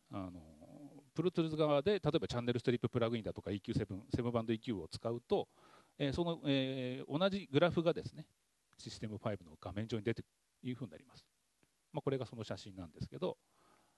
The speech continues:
えーっと、画面のですね、こっから、えー、右側がプロトゥールズの画面で、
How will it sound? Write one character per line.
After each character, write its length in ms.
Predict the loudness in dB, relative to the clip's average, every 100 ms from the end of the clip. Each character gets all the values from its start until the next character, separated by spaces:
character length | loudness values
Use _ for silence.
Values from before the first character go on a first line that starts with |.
| _
え 420 | -6 -4 -2 -2 -4
ー 40 |
っ 20 | -8 _
と、 320 | 0 0 0 -6 -4
画 120 | 0
面 200 | 2 2
の 100 | 0
で 120 | -4
す 80 | -6
ね、 180 | -14 -14 _ _ _ _ _ _ -6
こ 140 | -6
っ 100 | _
か 100 | -4
ら、 160 | 0 -2 _ _ _ _ _ _ _ _ _ _ _ _ _ _ _ _ _ _ _ _ _ _ _ _ -8
え 640 | -6 -6 -6 -8 -12 -16 -8
ー、 20 |
右 220 | -6 -2
側 180 | 0 2
が 100 | 0
プ 100 | 0
ロ 80 | -2
ト 120 | -2
ゥ 0 |
ー 40 | -6
ル 60 |
ズ 60 | -8
の 40 |
画 140 | -14 -18
面 200 | -18 -12
で、 180 | -12